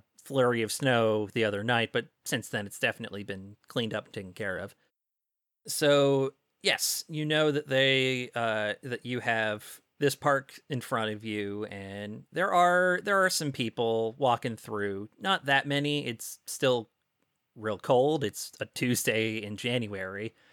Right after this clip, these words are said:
But, uh, people are going about their business. Um, what would you like to do?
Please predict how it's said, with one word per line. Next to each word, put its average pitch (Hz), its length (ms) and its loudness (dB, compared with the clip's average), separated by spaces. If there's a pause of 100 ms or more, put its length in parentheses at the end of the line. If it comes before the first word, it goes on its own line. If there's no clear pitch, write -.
(500)
But, 156 300 0
uh, 175 320 0
people 190 320 0
are 135 60 6
going 120 200 2
about 101 260 -4
their 101 120 -8
business. 98 720 -8 (180)
Um, 127 440 -2 (480)
what 143 180 0
would 165 100 -8
you 180 80 0
like 185 140 0
to 156 80 -6
do? 160 260 0